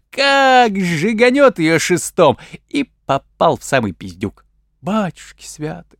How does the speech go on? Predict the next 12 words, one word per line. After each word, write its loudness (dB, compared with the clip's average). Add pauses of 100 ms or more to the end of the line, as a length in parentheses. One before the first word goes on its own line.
(140)
что 0
тут -4
с -14
попадьей 0
сталося? -4
Вскочила, -2
закричала, 0
как -4
полоумная: 0
«Да -4
бежать, -2
бежать!» -4